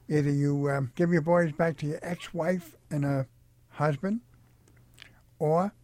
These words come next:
I will put them in a foster home separately where they won't see each other." He said, "So you make up your mind." And, of course, I gave my boys to my ex-wife. I got myself a new lawyer.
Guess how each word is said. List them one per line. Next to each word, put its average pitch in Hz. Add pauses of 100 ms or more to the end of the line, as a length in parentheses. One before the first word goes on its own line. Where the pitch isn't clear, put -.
(880)
I 151
will 151
put 175
them 170
in 151
a 143
foster 165
home 151 (440)
separately - (1000)
where 135
they 131
won't 135
see 135
each 120
other." - (300)
He 131
said, 131
"So 135 (140)
you 165
make 143
up 135
your 139
mind." 135 (840)
And, 135
of -
course, 139
I 127
gave 135
my 135
boys 131 (640)
to 165
my 147
ex-wife. 139 (320)
I -
got 147
myself 135
a 135
new 139
lawyer. 139